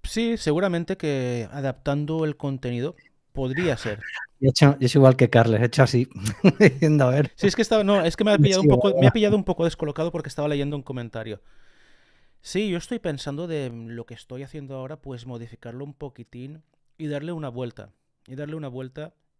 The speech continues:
Speaker 1: a ver si es más atractivo. Porque está bien demostrar la distribución, el, se ve mucho,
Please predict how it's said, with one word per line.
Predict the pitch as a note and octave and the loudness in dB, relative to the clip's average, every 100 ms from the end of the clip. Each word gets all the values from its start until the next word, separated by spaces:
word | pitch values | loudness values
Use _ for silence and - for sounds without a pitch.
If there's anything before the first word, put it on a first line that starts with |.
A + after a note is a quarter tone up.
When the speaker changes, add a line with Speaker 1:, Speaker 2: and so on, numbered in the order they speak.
| _ | _
Speaker 1:
a | C3+ C3 | -18 -16
ver | C#3 | -16
si | - - D#3 D3+ - _ _ _ _ _ _ | -18 -16 -14 -16 -18 _ _ _ _ _ _
es | D3+ | -10
más | D3+ C#3 | -10 -12
atractivo. | C#3 B2 _ A2+ G2+ F#2+ _ _ _ _ _ _ _ | -14 -16 _ -16 -16 -20 _ _ _ _ _ _ _
Porque | - - | -12 -12
está | C3 F3+ | -12 -12
bien | F3+ G3 | -10 -12
demostrar | F3 D3+ D#3 D#3 | -12 -16 -14 -12
la | C#3+ C3+ | -12 -12
distribución, | B2+ - A2+ G#2+ _ D#3 D#3+ F3 F3 | -14 -16 -16 -18 _ -12 -10 -10 -14
el, | A2+ G#2+ | -18 -16
se | A#2 | -14
ve | A2 | -12
mucho, | C#3+ E3 - - | -10 -12 -16 -20